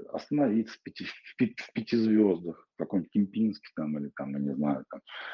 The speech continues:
в чём, в чём, в чём-нибудь похожем, это тоже не про достаток. Это про роскошь. Вот. И интересно, как вообще слово «роскошь» у многих реаги-, как резонирует.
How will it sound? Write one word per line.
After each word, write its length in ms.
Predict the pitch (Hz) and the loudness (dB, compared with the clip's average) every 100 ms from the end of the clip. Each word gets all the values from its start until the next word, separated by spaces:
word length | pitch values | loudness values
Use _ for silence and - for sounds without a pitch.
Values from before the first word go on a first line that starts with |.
| - - | -14 -2
в 60 | |
чём, 160 | - 87 | 8 8
в 60 | - | 10
чём, 220 | 110 92 | 8 8
в 20 | |
чём-нибудь 320 | - 98 85 - | 6 4 4 4
похожем, 500 | 90 - 95 78 82 | 4 6 4 6 -2
это 120 | - | 2
тоже 260 | 139 107 | 4 4
не 100 | 90 | 2
про 140 | 73 80 | 0 0
достаток. 520 | 85 90 - - - - _ _ _ _ - | 0 0 -4 -6 -8 -20 _ _ _ _ -20
Это 80 | - | -8
про 160 | - 160 | 2 4
роскошь. 360 | 151 - _ _ _ _ _ _ _ _ _ _ _ _ _ _ - _ _ _ _ - | 4 -2 _ _ _ _ _ _ _ _ _ _ _ _ _ _ -20 _ _ _ _ -6
Вот. 360 | 80 87 64 - _ _ _ _ - | 0 2 0 -6 _ _ _ _ -2
И 80 | 92 | 0
интересно, 500 | 95 127 180 - 110 | 2 2 2 2 2
как 180 | 120 110 | 2 2
вообще 260 | 110 - | 0 -2
слово 320 | - 107 120 | 0 2 4
«роскошь» 400 | - 202 - - | 4 2 0 -10
у 60 | - | -6
многих 320 | 92 76 69 - _ | -4 -4 -6 -10 _
реаги-, 400 | - 90 95 85 - | -2 2 2 -2 -6
как 200 | - - | -6 -4
резонирует. 840 | 95 104 117 120 107 78 62 | 0 0 0 0 -2 -2 -8